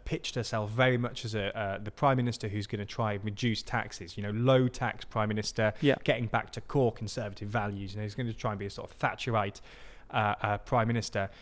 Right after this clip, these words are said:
Speaker 1: Um, she, she made very clear that she wanted to do this early on in her premiership. Obviously,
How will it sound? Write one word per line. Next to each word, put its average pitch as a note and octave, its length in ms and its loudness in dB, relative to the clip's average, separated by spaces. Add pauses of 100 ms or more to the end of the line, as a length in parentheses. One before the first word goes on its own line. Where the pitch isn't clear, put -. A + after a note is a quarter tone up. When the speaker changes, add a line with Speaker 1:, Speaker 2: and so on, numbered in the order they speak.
(240)
Speaker 1:
Um, A#2+ 220 6
she, D#3 220 0
she C#3+ 160 2
made D#3 180 6
very D#3 160 8
clear C3+ 180 2
that B2 120 -2
she - 80 -2
wanted B2+ 200 0
to C3+ 60 2
do B2 40 4
this A#2+ 200 -2
early C#3+ 260 12
on C3 140 10
in B2 80 4
her A#2 60 2
premiership. C3 640 2 (260)
Obviously, A#2+ 560 2